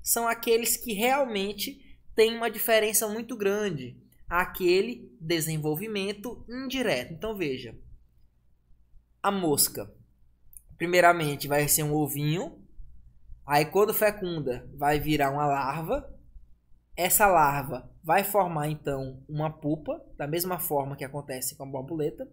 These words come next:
que nós chamamos a pupa de casulo, e depois da pupa vai vir então o indivíduo adulto. Veja que esse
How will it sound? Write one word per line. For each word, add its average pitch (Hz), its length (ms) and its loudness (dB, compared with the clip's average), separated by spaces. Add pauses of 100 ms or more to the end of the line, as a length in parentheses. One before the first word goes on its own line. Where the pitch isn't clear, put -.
que - 80 -20
nós 143 120 -8
chamamos 143 300 -8
a 131 80 -4
pupa 139 260 -8
de 131 120 -14
casulo, 175 520 -2 (540)
e 285 80 -4
depois 277 360 8
da 247 140 10
pupa 247 540 -2 (140)
vai 208 240 6
vir 202 200 -2
então 180 500 -2
o 180 120 0
indivíduo 170 420 0
adulto. 135 380 -6
Veja 220 380 4
que 160 520 -4
esse 277 580 6